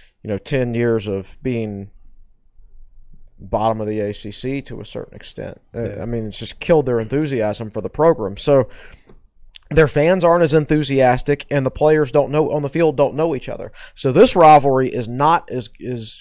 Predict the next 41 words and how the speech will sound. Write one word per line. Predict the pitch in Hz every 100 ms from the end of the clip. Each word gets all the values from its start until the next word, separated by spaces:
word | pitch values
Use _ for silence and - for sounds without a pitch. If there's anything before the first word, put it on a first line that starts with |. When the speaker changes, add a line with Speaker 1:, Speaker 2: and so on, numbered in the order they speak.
| 120
Speaker 1:
good | 131 127
as | 107 107
it | 92
used | 156 -
to | 98
be. | 107 101 - - - - - -
And | 107 123
in, | 95
in | 143
my | 151 254
opinion, | 277 147 131 123
like, | 117 123
one | 131 143
of | 131
the | 127
things | 127 123
I | 151
think | 131 101
has | 95
hurt | - 202 220 -
Virginia | 120 123 113
Tech's | 110 -
program | - 107 113 131
is | 123
not | 160 190
having | 143 117 113
as | 110
good | 127 113
rivalries | 110 101 104 90 92 113
as | 101
they | 101
used | 110 110
to | 110
have | 101 92
at | - 98
our, |
in | - 110
Speaker 2:
That's | 120
Speaker 1:
our |
Speaker 2:
right. | 151
Speaker 1:
peak. | 143 - -